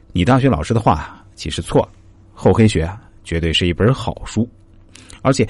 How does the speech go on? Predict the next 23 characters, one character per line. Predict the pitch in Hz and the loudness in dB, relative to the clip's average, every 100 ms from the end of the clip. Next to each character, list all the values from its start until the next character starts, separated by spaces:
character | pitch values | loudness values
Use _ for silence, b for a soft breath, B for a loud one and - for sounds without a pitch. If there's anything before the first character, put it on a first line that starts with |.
| B | B
特 | - 233 175 | 2 6 6
别 | 104 156 | 8 4
适 | - 123 | 4 0
合 | 110 143 | 2 2
未 | 165 104 | 4 2
婚 | - 175 | 2 2
女 | 156 78 | 2 0
孩 | - 87 117 | -2 0 0
读 | 80 | 0
一 | 85 | -2
读。 | - - - - _ - _ - | -4 -10 -18 -20 _ -20 _ -20
我 | - 80 | -8 -8
还 | - 95 | -2 2
认 | 113 92 | 4 2
为 | 62 | -2
啊， | 55 - B B B B | -12 -14 B B B B
某 | - 85 | -2 -2
种 | 82 80 | 0 -2
意 | 80 | -2
义 | 78 | -4
上 | 80 | -4
来 | 69 73 | -6 -8
说， | - - | -10 -12